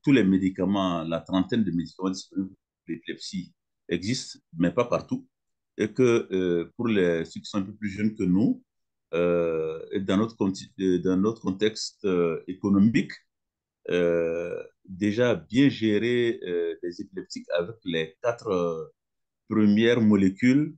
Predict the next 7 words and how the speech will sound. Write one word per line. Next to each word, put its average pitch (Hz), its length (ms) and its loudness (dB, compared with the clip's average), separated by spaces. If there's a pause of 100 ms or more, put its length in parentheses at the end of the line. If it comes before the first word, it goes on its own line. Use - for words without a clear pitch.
(100)
que 101 60 -10
sont 98 560 -4
la 85 160 -2
phénitoïne, 95 580 0
le 78 380 -2
phénobarbital, 107 1120 -2 (520)
euh, 78 240 -4